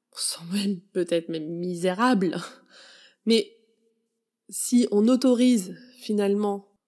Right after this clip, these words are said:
la place à ces émotions, ça dure pas si longtemps que ça. L'inconfort, il peut avoir plusieurs formes. Il peut avoir la honte, la déception, l'humiliation. Il y a des gens, par exemple,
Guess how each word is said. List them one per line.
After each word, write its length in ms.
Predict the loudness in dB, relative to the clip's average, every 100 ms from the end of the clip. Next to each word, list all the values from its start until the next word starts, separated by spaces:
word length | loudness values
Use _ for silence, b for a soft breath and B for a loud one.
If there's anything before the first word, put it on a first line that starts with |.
| _ -20
la 100 | -12 -2
place 320 | 0 0 -2
à 60 |
ces 200 | -6 -6
émotions, 260 | -8 -8 -8
ça 160 | -6 -4
dure 160 | -4
pas 140 | -4 -6
si 140 | -4
longtemps 280 | -4 -4 -8
que 80 | -8
ça. 180 | -14 _ _ _ _ _ _ _ _ _ _ -4
L'inconfort, 560 | -2 0 -2 0 0 0
il 120 | -2
peut 100 | -4
avoir 640 | -2 2 2 0 -12 _ b b b b _
plusieurs 400 | -8 -2 -2 -2
formes. 240 | -2 0
Il 80 | 0
peut 100 | -2
avoir 220 | -4 -2
la 220 | 0 -2 0
honte, 300 | 0 0 -2
la 120 | -4
déception, 440 | -4 -8 -8 -4 -4
l'humiliation. 720 | -2 -2 -2 -2 -4 -6 -8 _ _ _ _ _ _ _ _ _ _ _ -2
Il 80 | 0
y 40 |
a 40 |
des 140 | 2 2
gens, 160 | 2
par 140 | 0 -2
exemple, 440 | -2 -2 -2 -4